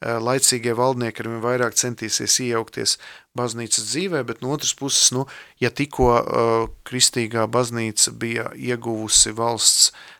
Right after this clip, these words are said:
ticības, ja valsts baznīcas status, tad bija beigušās vajāšanas, tad, eh, Konstantīna lielā klātbūtne Cēzara bija ļoti, ļoti svarīga. Un tas arī garantēja to, ka šī koncila dekrēti bija,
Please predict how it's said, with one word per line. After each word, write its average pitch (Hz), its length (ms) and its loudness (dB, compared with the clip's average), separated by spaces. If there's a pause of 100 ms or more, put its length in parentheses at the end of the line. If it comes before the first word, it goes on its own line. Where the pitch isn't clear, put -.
(280)
ticības, 113 580 2
ja 110 60 -2
valsts 113 320 0
baznīcas 110 400 0
status, 127 480 0
tad 110 160 -10
bija 113 200 -8
beigušās 110 440 -4
vajāšanas, 127 560 2 (400)
tad, 113 180 -2
eh, 113 200 2
Konstantīna 113 800 -2
lielā 113 440 0
klātbūtne 113 640 -4 (260)
Cēzara 113 480 -2
bija 113 220 -4
ļoti, 113 240 -6
ļoti 104 160 0
svarīga. 113 400 0
Un - 20 -8
tas - 220 4
arī 113 140 -2
garantēja 127 560 2
to, 143 220 4 (440)
ka 120 100 -8
šī 113 200 0
koncila 123 460 2
dekrēti 117 600 -2
bija, 120 380 -2